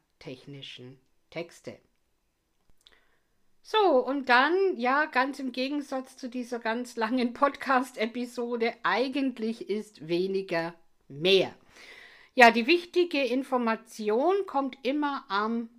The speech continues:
Anfang. Dadurch verkürzen sich die meisten Texte ganz automatisch. Benutze nicht mehr als drei Substantive nacheinander. Zum Beispiel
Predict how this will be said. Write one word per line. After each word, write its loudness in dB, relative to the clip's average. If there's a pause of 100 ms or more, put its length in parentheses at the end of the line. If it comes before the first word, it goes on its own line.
Anfang. -8 (140)
Dadurch -4
verkürzen -6
sich -12
die -10
meisten -10
Texte -10 (200)
ganz -8
automatisch. -14 (460)
Benutze 0
nicht -2
mehr 0
als 0
drei -2
Substantive -6 (100)
nacheinander. -4 (580)
Zum -2
Beispiel 4